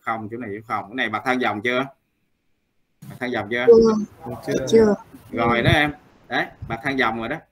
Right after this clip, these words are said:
Speaker 1: Ở trên, ờ, dòng đầu tiên là nó có một số không đầu tiên nè. Dòng thứ hai á là nó có hai số không. Thấy số không nó tăng lên không? Em thấy số không nó tăng lên không?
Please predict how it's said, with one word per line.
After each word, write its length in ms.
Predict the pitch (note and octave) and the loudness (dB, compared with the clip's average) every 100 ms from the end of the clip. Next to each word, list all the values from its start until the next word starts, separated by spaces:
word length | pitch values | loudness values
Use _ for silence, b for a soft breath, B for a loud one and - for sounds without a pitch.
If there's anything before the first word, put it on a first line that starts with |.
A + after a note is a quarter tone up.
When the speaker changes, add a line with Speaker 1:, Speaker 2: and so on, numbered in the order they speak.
| _ | _
Speaker 1:
Ở 100 | D#3+ D#3+ | -8 0
trên, 280 | E3 E3 E3 | 2 2 0
ờ, 120 | D3+ | 0
dòng 260 | C#3+ C3 | 0 0
đầu 140 | B2+ B2 | 0 0
tiên 240 | D#3+ D#3+ D3+ | 2 0 -2
là 80 | |
nó 160 | C3+ E3 | -6 -8
có 140 | F3 | -8
một 180 | F3+ A#2 F3 | -8 -6 -6
số 60 | |
không 300 | F3 F3+ C#3 | -2 -2 -2
đầu 120 | A#2+ | -6
tiên 220 | G#2+ C#3 A#2+ | -2 -2 -4
nè. 80 | F#2 - _ _ _ _ _ _ | -12 -20 _ _ _ _ _ _
Dòng 240 | D3 A#2+ | -2 0
thứ 100 | D#3 | 2
hai 380 | D#3+ C#3+ C#3 C#3+ | 4 4 4 2
á 100 | D#3 | 0
là 180 | C#3+ A2+ | -2 -2
nó 120 | C#3 | -4
có 120 | D#3+ | -4
hai 260 | D#3 C#3+ B2 | -2 0 0
số 80 | C#3+ | -2
không. 220 | C3+ B2 - _ _ | -6 -8 -12 _ _
Thấy 140 | D#3+ | -4
số 120 | D#3+ F3 | -4 0
không 240 | D3 C3+ | 0 0
nó 80 | D3 | -2
tăng 220 | C#3+ C3 | -2 0
lên 120 | C3+ | 0
không? 160 | C3 G#2 - _ _ _ _ _ _ _ _ _ | 0 -4 -8 _ _ _ _ _ _ _ _ _
Em 100 | B2 | -6
thấy 120 | D3+ | -4
số 80 | D#3+ | -4
không 200 | D#3 B2+ | -2 -2
nó 80 | C3+ | -2
tăng 140 | C3 B2 | -4 -4
lên 100 | A#2+ | -4
không? 180 | A2 | -6